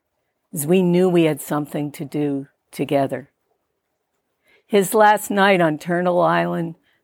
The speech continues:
we drove to a beach just north of the Channel Islands, that Rainbow Bridge. In my Kombi, we drove far out on a sand spit, parked in the stars, and made love.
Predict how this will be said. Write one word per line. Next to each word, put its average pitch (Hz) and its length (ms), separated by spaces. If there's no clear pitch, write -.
we 165 120
drove 170 460
to 180 160
a 170 80
beach 160 480
just 160 360
north 160 480
of - 160
the 151 100
Channel 151 500
Islands, 131 680
that 151 240
Rainbow 156 520
Bridge. 139 680
In 170 180
my 165 200
Kombi, 165 680
we 147 140
drove 170 360
far 165 360
out 160 360
on 156 200
a 147 80
sand 156 420
spit, - 380
parked 160 400
in 165 120
the 156 80
stars, 143 720
and 151 200
made 151 280
love. 143 460